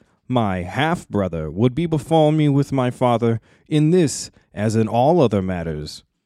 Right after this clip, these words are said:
Then turning upon, upon Fingolfin,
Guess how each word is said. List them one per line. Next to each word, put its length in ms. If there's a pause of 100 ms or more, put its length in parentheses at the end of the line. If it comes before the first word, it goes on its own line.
(540)
Then 140
turning 320
upon, 600 (220)
upon 360
Fingolfin, 640